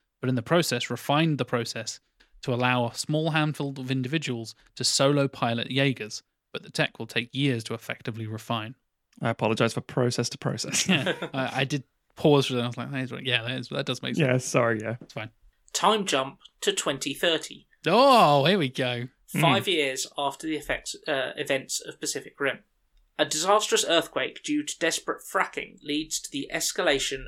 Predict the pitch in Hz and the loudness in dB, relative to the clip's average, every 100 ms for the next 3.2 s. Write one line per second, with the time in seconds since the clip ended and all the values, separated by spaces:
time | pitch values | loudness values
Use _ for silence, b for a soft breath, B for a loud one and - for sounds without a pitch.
0 | - - 131 131 165 160 139 139 - - | -14 -12 -10 -6 -6 -6 -8 -8 -10 -8
1 | - - - - _ _ - 147 139 - | -10 -10 -14 -18 _ _ 2 2 2 -6
2 | - _ 143 135 135 - - - - - | -18 _ 0 2 2 -2 -4 -4 -6 -6
3 | - - | -4 -6